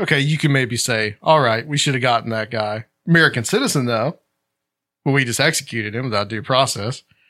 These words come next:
And, but then his son goes over to Yemen to find out what happened to his father, and we exec-, we kill him, his sixteen-year-old son. <sighs> Okay. And Obama's,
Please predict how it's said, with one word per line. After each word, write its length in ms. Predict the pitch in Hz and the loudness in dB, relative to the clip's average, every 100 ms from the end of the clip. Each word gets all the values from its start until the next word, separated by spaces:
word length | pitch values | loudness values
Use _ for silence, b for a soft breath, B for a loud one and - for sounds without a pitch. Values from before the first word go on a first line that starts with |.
| b b b _ | b b b _
And, 520 | - 127 123 123 120 107 | -2 0 0 0 -4 -2
but 160 | 151 | 0
then 140 | 156 147 | 4 4
his 180 | 143 - | 4 2
son 420 | 160 143 151 151 | 4 4 4 2
goes 340 | 147 139 131 | 2 2 2
over 400 | 135 139 131 131 | 2 0 0 -4
to 520 | 127 143 127 123 120 - | -2 -2 -2 -2 -6 -6
Yemen 540 | 147 139 135 135 139 - | 0 2 2 2 0 0
to 100 | 123 | -2
find 320 | - 139 131 | 2 2 4
out 160 | 127 | 2
what 140 | 123 123 | 2 2
happened 340 | 131 131 127 | 0 0 -2
to 80 | 127 | 0
his 100 | 120 113 | -2 0
father, 500 | 123 123 127 135 - | 2 2 0 -4 -6
and 180 | 127 120 | -6 -4
we 160 | 120 131 | -4 -2
exec-, 460 | 131 139 131 - | -2 -2 -8 -6
we 140 | 127 120 | -4 -4
kill 320 | - 147 117 | 0 0 0
him, 380 | 131 127 131 135 | 0 0 0 -2
his 240 | 127 123 | 0 0
sixteen-year-old 1000 | - 151 - - 147 139 135 127 123 135 | 0 -2 -2 2 4 4 4 2 0 -2
son. 680 | - - 131 123 127 143 156 | -2 2 2 4 4 4 2
<sighs> 60 | B B B B B _ _ _ _ _ _ _ _ 90 80 - _ _ _ - | B B B B B _ _ _ _ _ _ _ _ -8 -8 -14 _ _ _ -6
Okay. 460 | 120 - 123 123 - | -2 0 0 0 -4
And 100 | - | -2
Obama's, 560 | 143 139 151 180 143 131 | 0 4 4 6 2 -2